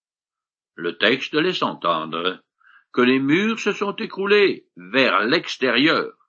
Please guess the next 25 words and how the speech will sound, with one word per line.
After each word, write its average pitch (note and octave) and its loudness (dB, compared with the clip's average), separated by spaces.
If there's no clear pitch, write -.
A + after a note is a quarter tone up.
et B2+ -2
que C3+ 2
cet - -2
amas C3+ 4
de F#2 -4
débris D3 0
a G2+ 4
joué C3+ 0
le A2 2
rôle B2 2
de A#2 -2
pont F#3+ 2
que D3+ 0
les C#3+ 2
Israélites E3+ -2
ont D3 -2
gravi D#3 0
afin C3 2
de A2+ -4
pénétrer F#3 0
à C3+ 2
l'intérieur C3+ 2
de B2+ 0
la D#3 2
ville. E3+ -6